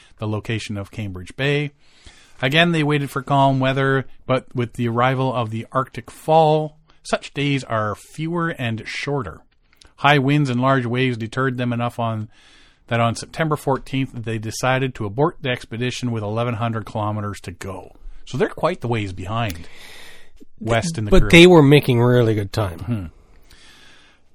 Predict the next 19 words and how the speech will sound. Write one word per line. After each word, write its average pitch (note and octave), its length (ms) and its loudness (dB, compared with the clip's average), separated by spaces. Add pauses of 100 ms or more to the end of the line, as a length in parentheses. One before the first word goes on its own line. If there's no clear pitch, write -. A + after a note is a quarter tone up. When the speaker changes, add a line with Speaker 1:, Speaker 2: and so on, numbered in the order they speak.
(120)
Speaker 1:
They D3+ 120 4
are D#3+ 60 8
now E3+ 240 6
making E3+ 320 0
their D3 80 2
way C#3 160 2
back C#3+ 260 0
towards C3 300 -4
Cambridge G#2+ 520 -4
Bay, B2 380 0
where C3 220 0
they A#2+ 120 0
will A2+ 200 -2
store F#3 440 0
the D#3+ 120 0
boat C3+ 300 0
over A#2 180 -2
the G#2+ 80 -4
winter, D#3 520 -2